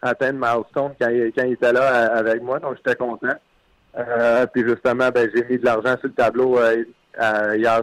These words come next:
soir, euh, par rapport à ça. C'est, c'est, c'est toutes des petites affaires que les gars ont fait depuis toujours. C'est,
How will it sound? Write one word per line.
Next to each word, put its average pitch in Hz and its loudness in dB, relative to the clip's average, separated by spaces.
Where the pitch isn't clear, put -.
soir, 120 0
euh, 107 0
par 110 0
rapport 117 0
à 117 -2
ça. 135 -2
C'est, 147 -12
c'est, 135 -8
c'est 147 -4
toutes 185 0
des 349 4
petites 131 -4
affaires 147 2
que 143 -8
les 127 -2
gars 139 -2
ont 135 -6
fait 135 -4
depuis 123 -6
toujours. 135 -2
C'est, 123 -2